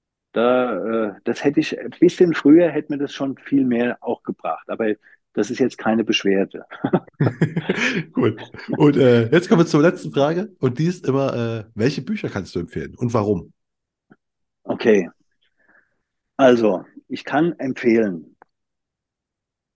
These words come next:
Speaker 1: den schon erwähnten, das ist jetzt praktisch das aktuellste Buch, Philipp Krohn, Ökoliberal. Warum Nachhaltigkeit die Freiheit braucht. Denn diese Diskussion ist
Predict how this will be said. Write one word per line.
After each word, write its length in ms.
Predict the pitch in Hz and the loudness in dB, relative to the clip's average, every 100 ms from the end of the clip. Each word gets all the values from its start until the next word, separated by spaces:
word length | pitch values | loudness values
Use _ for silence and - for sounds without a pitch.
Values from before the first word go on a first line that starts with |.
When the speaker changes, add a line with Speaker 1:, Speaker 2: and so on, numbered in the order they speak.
| _ | _
Speaker 1:
den 300 | - 127 135 | -2 0 2
schon 360 | - - 139 143 | -2 -2 2 2
erwähnten, 520 | 113 117 131 151 139 | 2 4 4 2 0
das 140 | 123 | 0
ist 140 | 127 - | 0 -2
jetzt 180 | 117 | -2
praktisch 300 | - 113 107 - | -2 -6 -6 -10
das 140 | - | -6
aktuellste 640 | 110 - 95 107 147 - | -8 -2 2 2 2 -2
Buch, 380 | 143 151 165 - 110 110 110 | 4 8 8 4 -10 -16 -18
Philipp 320 | - 127 120 - | 0 4 4 2
Krohn, 580 | 104 107 123 127 113 _ _ - | 0 2 2 0 -6 _ _ -2
Ökoliberal. 1080 | 110 110 113 98 85 87 80 80 78 73 _ _ _ _ _ _ | 0 2 2 2 0 -6 -6 -6 -8 -12 _ _ _ _ _ _
Warum 420 | 95 90 147 139 | 0 2 4 4
Nachhaltigkeit 1200 | 104 123 143 131 131 123 113 - 110 104 107 - _ | 4 2 0 0 0 0 -4 -6 -4 -2 -2 -8 _
die 100 | 110 | -8
Freiheit 720 | - 85 92 101 98 95 - | -8 -6 -2 -2 -2 -4 -6
braucht. 640 | - 78 73 67 _ - _ _ - - - _ _ _ _ | -10 -8 -8 -10 _ -20 _ _ -20 -20 -20 _ _ _ _
Denn 160 | 123 131 | 2 6
diese 260 | 139 131 | 6 4
Diskussion 1080 | - 131 - 120 104 117 120 143 127 98 85 _ _ _ _ _ _ _ _ | 0 -2 0 -2 0 2 2 4 2 -2 -10 _ _ _ _ _ _ _ _
ist 280 | 135 - | -6 -6